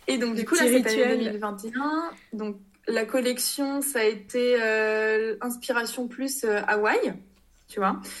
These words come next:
Speaker 1: Et, euh, là, la, le, le gros truc où vraiment je me suis dit, « Ah, là, je rentre dans la cour des grands, <laughs> », c'est que je suis partie, euh, enfin, je suis partie faire mon shooting dans un lieu que je connaissais pas du tout.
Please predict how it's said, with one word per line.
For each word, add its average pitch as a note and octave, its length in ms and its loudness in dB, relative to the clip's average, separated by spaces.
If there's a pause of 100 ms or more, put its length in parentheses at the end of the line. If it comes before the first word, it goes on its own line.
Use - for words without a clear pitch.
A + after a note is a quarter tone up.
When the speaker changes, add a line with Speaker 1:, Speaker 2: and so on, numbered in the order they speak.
(340)
Speaker 1:
Et, C#4+ 320 4
euh, G3 420 4
là, A3+ 160 2
la, F#3 400 2
le, G3 280 0
le G3+ 120 -2
gros G#3 260 0
truc - 320 -2
où A#3 80 -8
vraiment A#3+ 300 -2
je A#3+ 100 -6
me G#3+ 60 -6
suis - 160 -10
dit, « G#3+ 100 0
Ah, F3+ 60 0
là, G#3+ 100 -2
je G#3 80 -6
rentre G3+ 160 -4
dans F#3+ 140 0
la F#3 80 -4
cour F#3+ 180 -12
des F#3 80 -8
grands, G3+ 220 -4
<laughs> », - 420 -8 (220)
c'est - 260 0
que A#3 140 -2
je A3 100 -2
suis - 160 -4
partie, B3 540 2
euh, G3 560 4
enfin, F#3+ 280 -8
je F#3+ 60 -12
suis - 120 -14
partie - 280 0
faire C#4 160 0
mon A#3 140 -2
shooting A3+ 420 -4
dans G#3 160 0
un G3 80 0
lieu A#3 120 0
que A#3 120 -2
je G3+ 120 0
connaissais G#3 500 -2
pas C#4 260 -4
du B3 140 -4
tout. A3+ 200 -10